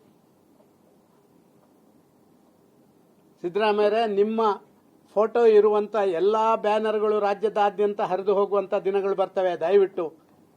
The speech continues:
ಇವತ್ತು ಎಲ್ಲ ಸರ್ಕಾರಿ ಯೋಜನೆಗಳಲ್ಲೆಲ್ಲ ನಿಮ್ಮ ಫೋಟೋ ಇದೆಯಲ್ಲ, ನಿಮ್ಮದೊಂದು ದೊಡ್ಡ ಫೋಟೋ, ಸಿದ್ದರಾಮಯ್ಯರದೊಂದು ಸಣ್ಣ ಫೋಟೋ, ಯಾವುದೋ ಮಂತ್ರಿ ಇದ್ದ ಅದರದೊಂದು ಚಿಕ್ಕ ಫೋಟೋ.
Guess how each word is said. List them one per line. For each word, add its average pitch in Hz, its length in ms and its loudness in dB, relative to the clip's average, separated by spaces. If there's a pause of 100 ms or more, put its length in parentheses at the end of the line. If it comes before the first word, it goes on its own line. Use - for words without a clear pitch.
(140)
ಇವತ್ತು 190 260 0
ಎಲ್ಲ 202 260 2
ಸರ್ಕಾರಿ 202 480 0
ಯೋಜನೆಗಳಲ್ಲೆಲ್ಲ 208 760 -2
ನಿಮ್ಮ 214 240 -4
ಫೋಟೋ 190 180 -2
ಇದೆಯಲ್ಲ, 151 280 -4 (640)
ನಿಮ್ಮದೊಂದು 180 420 -2
ದೊಡ್ಡ 190 180 0
ಫೋಟೋ, 175 280 0 (500)
ಸಿದ್ದರಾಮಯ್ಯರದೊಂದು 180 720 -2
ಸಣ್ಣ 214 240 -4
ಫೋಟೋ, 165 360 -8 (360)
ಯಾವುದೋ 185 260 -4
ಮಂತ್ರಿ 196 340 -4
ಇದ್ದ 190 100 -6
ಅದರದೊಂದು 175 540 -8
ಚಿಕ್ಕ 175 200 -10
ಫೋಟೋ. 113 340 -14